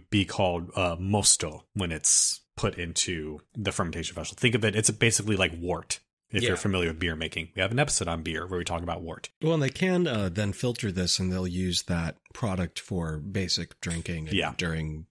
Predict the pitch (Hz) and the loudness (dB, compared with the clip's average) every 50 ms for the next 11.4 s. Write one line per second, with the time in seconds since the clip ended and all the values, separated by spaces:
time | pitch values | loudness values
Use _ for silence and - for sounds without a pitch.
0 | _ - - - - - - 101 - - 87 80 - 95 85 87 82 87 85 82 | _ -10 -4 -2 -2 0 2 2 2 2 0 -2 -2 -2 0 0 0 0 -2 -2
1 | 78 80 76 76 76 - - - - - - - - - _ _ _ - 117 131 | -2 -2 -2 -4 -4 -6 -6 -8 -8 -8 -6 -8 -8 -10 _ _ _ -2 -2 -2
2 | - - _ _ _ _ _ - - - 139 127 120 117 120 151 196 - - - | -2 -4 _ _ _ _ _ -4 0 4 4 6 6 6 6 6 4 4 2 2
3 | 113 98 110 143 143 - 113 107 101 98 92 104 107 104 101 92 104 - - - | 2 4 4 4 4 4 4 4 2 2 2 4 4 4 4 4 2 2 2 4
4 | 117 107 104 104 110 101 98 - - 107 101 101 - _ - 117 113 104 - - | 4 2 2 2 0 -2 0 2 2 2 0 0 -4 _ 0 2 2 2 2 0
5 | 92 98 131 143 110 87 82 - - _ _ _ _ _ _ _ - 110 107 - | 2 6 6 6 6 4 0 -8 -14 _ _ _ _ _ _ _ -4 -2 0 2
6 | - 110 104 95 - 107 107 98 98 95 92 90 - _ - 120 123 123 123 113 | 2 2 2 2 2 2 2 2 2 2 0 -4 -4 _ 2 4 6 6 6 6
7 | - - 110 101 98 87 - - - 110 95 90 - - - - - _ - - | 4 2 2 2 0 -2 -2 0 2 2 4 4 4 4 4 2 -4 _ -4 -2
8 | 101 - - - 95 85 80 80 - - 90 82 78 87 85 - - - 104 110 | 0 2 2 2 0 0 -2 -2 -2 -2 -2 -4 -6 -10 -14 -12 -4 2 4 4
9 | 123 139 151 147 180 170 - - 151 120 104 90 87 90 101 101 104 104 117 123 | 6 6 4 4 2 0 2 4 4 4 4 4 4 2 0 0 2 4 6 6
10 | 135 139 135 127 127 - 110 107 104 107 101 98 101 107 101 92 90 90 - - | 6 6 6 4 4 4 4 4 4 4 4 4 4 4 4 4 2 2 2 2
11 | - - 156 139 - 117 92 - | 4 4 4 2 2 0 -4 -6